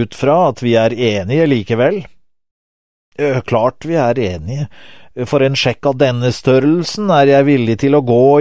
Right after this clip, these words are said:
gjennom ild og vann." Til og med klokka åtte om morgenen.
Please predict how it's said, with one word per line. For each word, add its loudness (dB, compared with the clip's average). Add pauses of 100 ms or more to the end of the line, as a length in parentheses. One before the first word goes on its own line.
gjennom 0
ild 2
og 2
vann." 0 (760)
Til 0
og 2
med -2
klokka -2 (140)
åtte -2
om -2
morgenen. 0